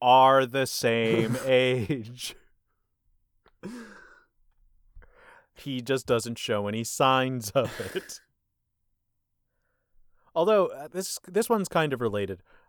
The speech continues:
Speaker 1: Uh, why does Kai's grandpa hate the mermaids? You said it's because he thinks fairy tales are dumb, uh, but that's not true.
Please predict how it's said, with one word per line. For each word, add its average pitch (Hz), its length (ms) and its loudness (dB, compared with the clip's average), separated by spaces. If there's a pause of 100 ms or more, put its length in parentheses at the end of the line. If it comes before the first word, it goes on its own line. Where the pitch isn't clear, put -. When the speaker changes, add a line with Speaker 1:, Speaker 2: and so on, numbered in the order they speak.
Speaker 1:
Uh, 113 180 -4
why 135 340 0
does 151 160 -6
Kai's 127 420 0
grandpa 113 540 -2
hate 117 400 -8
the 110 80 -6
mermaids? 87 680 -12
You 127 120 -10
said 123 180 -4
it's 107 120 -14
because 104 260 -12
he 107 100 -10
thinks 101 260 -10
fairy 101 300 -6
tales 92 280 -10
are 85 80 -14
dumb, 90 440 -14 (480)
uh, 90 160 -16
but 85 100 -20
that's 95 220 -14
not 87 160 -16
true. 78 440 -18